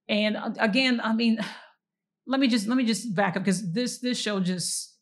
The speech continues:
is, is just brilliant for so many reasons. But the show centers around her and her day-to-day life, and then, you know, she is of age, so courtship, and then finding the right,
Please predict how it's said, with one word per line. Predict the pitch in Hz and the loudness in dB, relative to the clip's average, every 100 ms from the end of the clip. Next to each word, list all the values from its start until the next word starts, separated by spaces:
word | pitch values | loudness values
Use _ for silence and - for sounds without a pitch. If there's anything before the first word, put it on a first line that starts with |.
| - | -8
is, | 220 185 | -4 -4
is | 220 208 | -2 -2
just | 190 170 | -2 -2
brilliant | 196 190 190 | 0 0 -2
for | 196 | -2
so | 196 | 0
many | 185 170 | 0 0
reasons. | 170 160 165 180 - _ - - | -2 -6 -6 -8 -12 _ -20 -6
But | 220 | -2
the | 196 | -2
show | - 269 269 262 | 2 4 4 2
centers | 226 254 233 226 | 0 2 2 0
around | 220 214 214 190 | 0 2 2 2
her | 214 214 208 208 196 _ _ - | 2 2 2 0 -2 _ _ -4
and | 214 214 202 202 190 185 - - _ _ | 0 2 2 0 -2 -6 -12 -20 _ _
her | - 214 208 202 202 208 - _ _ _ _ 208 | -6 -2 0 0 -2 -6 -12 _ _ _ _ -10
day-to-day | 190 226 220 202 226 | -2 0 0 2 2
life, | 220 220 214 214 208 | 2 2 2 2 -2
and | 208 | 0
then, | 196 202 | 0 2
you | 196 | 0
know, | 202 202 196 190 190 - | 0 0 0 -2 -6 -10
she | - 226 | 0 0
is | 208 - | 2 0
of | 214 208 | -2 -2
age, | 208 262 262 214 | 2 4 4 0
so | - 196 185 | -2 -2 -2
courtship, | 180 254 240 - - 226 226 220 - _ _ _ | 0 2 2 0 0 0 0 -4 -8 _ _ _
and | 220 214 | -2 0
then | 214 | 0
finding | 196 220 208 208 214 | 2 2 4 4 4
the | 196 202 | 2 2
right, | 185 190 196 202 | 4 4 4 -4